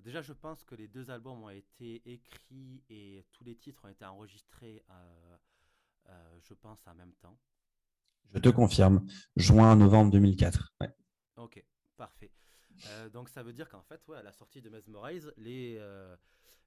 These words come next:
Speaker 1: euh, les chansons d'Hypnotize étaient déjà, euh, étaient déjà enregistrées. Euh, donc, il n'y a pas eu de re-re derrière, il n'y a pas eu de machin. Euh, donc, je pense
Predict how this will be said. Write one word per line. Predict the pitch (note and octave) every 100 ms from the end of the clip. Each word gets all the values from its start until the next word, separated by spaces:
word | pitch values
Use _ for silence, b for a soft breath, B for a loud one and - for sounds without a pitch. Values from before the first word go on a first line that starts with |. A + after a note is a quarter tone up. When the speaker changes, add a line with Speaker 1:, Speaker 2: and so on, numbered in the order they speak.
| _
Speaker 1:
euh, | G2 F#2
les | F#2 A#2+
chansons | B2+ A#2 C3
d'Hypnotize | G2+ G#2 G2+ C3 C3
étaient | - F#2 G2+
déjà, | A2 G2+ B2
euh, | B2+ A#2 G2+ F#2 F2 E2+ F2
étaient | _
déjà | G2 G2+ A#2+
enregistrées. | G#2 F#2+ _ _ _ _ _ _ _ _ _ _ _
Euh, | A2 G#2 G2+ G2 G2 G2
donc, | B2 -
il | A#2
n'y |
a |
pas | - C3+
eu |
de | B2+ B2+
re-re | A#2 C3 C3
derrière, | C3 A2+ A2+ B2 C#3+
il | C3+
n'y |
a | A2+
pas | A2
eu | G#2+
de | G#2+
machin. | G2 - B2+ C3 C#3+ D3 D#3
Euh, | A2+ G#2+ G2+ G2+ G2+ G2
donc, | G2 G#2+
je | C3
pense | C3+ F3 A3 -